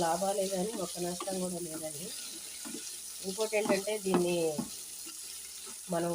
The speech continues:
కోసుకునేటప్పుడైనా, చెట్టు నుండి తెంపేటప్పుడైనా, ముక్కలు కట్ చేసుకునేటప్పుడైనా కొంతమందికి దురద పెడుతుంది అట్లా ఇట్లా అని. కానీ చాలా లేతగా తీసుకోవాలండి. అసలు ఎటువంటి ప్రాబ్లం కూడా ఉండదు మనకి దురద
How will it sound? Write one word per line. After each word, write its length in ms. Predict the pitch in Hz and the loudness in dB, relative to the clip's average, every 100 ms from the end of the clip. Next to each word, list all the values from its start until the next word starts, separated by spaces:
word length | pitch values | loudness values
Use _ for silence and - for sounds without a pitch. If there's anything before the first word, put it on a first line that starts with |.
| 160 | 0
కోసుకునేటప్పుడైనా, 1040 | 185 185 - 196 196 190 180 180 170 170 160 156 156 - - - | 4 4 4 4 4 4 2 2 2 2 0 0 -2 -4 -10 -4
చెట్టు 200 | 180 175 202 | -2 0 2
నుండి 160 | 196 190 | 2 4
తెంపేటప్పుడైనా, 720 | 190 185 185 190 185 175 180 165 | 2 4 2 0 0 0 0 -2
ముక్కలు 260 | 165 - 185 | -4 -4 0
కట్ 140 | 185 180 | 0 2
చేసుకునేటప్పుడైనా 760 | 175 - 175 175 165 170 160 160 160 | -2 0 -2 -2 -4 -4 -4 -2 -4
కొంతమందికి 560 | 165 170 175 180 196 196 - - - - - - 170 | -2 -2 0 -2 -4 -6 -10 -10 -8 -6 -6 -6 2
దురద 240 | 180 180 196 | 6 6 6
పెడుతుంది 380 | 196 180 180 180 180 | 6 6 2 2 2
అట్లా 220 | 160 170 175 | 2 0 0
ఇట్లా 220 | 175 170 165 | 0 0 0
అని. 80 | 180 | 2
కానీ 160 | 180 453 214 | 0 0 0
చాలా 220 | 185 190 175 | 0 0 2
లేతగా 400 | 170 175 180 185 | 2 2 0 0
తీసుకోవాలండి. 600 | 185 180 - 170 165 165 175 | 0 0 -2 -2 -2 -2 -2
అసలు 160 | 185 170 | -2 -4
ఎటువంటి 480 | 196 196 202 196 220 214 208 190 | 0 2 2 0 0 0 0 0
ప్రాబ్లం 340 | 185 185 196 196 185 | 2 2 2 2 4
కూడా 160 | 180 170 | 4 2
ఉండదు 240 | 170 160 156 | 0 -2 -4
మనకి 260 | 151 - 220 - - - - - - 208 - - - | -6 -6 -10 -8 -8 -8 -8 -6 -2 -2 -4 -10 -4
దురద 220 | 165 170 | -2 0